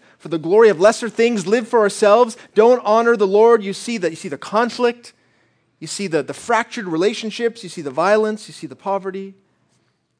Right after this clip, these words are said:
you see people not living for the one who made them. This sin brings consequences. For, for us now,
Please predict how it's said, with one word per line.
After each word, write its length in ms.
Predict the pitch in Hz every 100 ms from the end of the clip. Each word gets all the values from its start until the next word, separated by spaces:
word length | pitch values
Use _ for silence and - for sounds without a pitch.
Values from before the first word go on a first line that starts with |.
| _ _
you 80 | 156
see 120 | 175
people 300 | 190 175 165
not 180 | 185 180
living 400 | 156 131 117 107 _ _ _ _ _
for 140 | -
the 60 | 143
one 140 | 143
who 80 | 143
made 240 | 131 123
them. 220 | 104 98 98 _ _ _ _ _ _ _ _ _ _ _ _ _ _ -
This 120 | 190
sin 440 | - - 233 208
brings 320 | 156 175 175
consequences. 840 | - 170 165 - - 107 - 113 _ _ _ _ _ _ _ _ _
For, 140 | 170
for 180 | - 190
us 180 | 180 -
now, 520 | 151 139 147 196 277